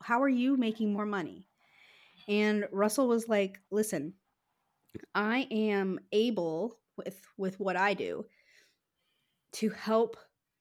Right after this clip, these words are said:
people change their life, but more than one person at a time."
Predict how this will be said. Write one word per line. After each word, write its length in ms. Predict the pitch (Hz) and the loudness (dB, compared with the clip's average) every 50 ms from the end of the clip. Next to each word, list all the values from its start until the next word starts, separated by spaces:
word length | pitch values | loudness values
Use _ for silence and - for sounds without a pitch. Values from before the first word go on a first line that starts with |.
| _ _ | _ _
people 380 | - - 240 233 226 - 214 208 | -8 -4 -2 -2 0 2 2 0
change 460 | 202 - - 220 220 214 214 202 - | 0 -2 -4 -2 -2 0 -2 -2 -4
their 160 | - 185 175 | -6 -4 -4
life, 580 | 170 175 202 214 165 147 160 214 - - - - _ _ _ _ _ _ _ _ _ - | -2 0 0 0 0 0 -2 -6 -8 -12 -20 -20 _ _ _ _ _ _ _ _ _ -2
but 180 | 208 202 208 | -2 -2 0
more 260 | 196 202 220 233 226 | 0 2 2 2 2
than 120 | 220 214 208 | 2 2 2
one 160 | 196 190 190 | 0 0 -2
person 320 | 190 202 196 190 - 190 | -2 -4 -4 -4 -4 -4
at 120 | 175 165 160 | -4 -4 -4
a 40 | 156 | -6
time." 440 | - 196 196 160 - - - 185 | -6 -6 -6 -6 -6 -8 -14 -16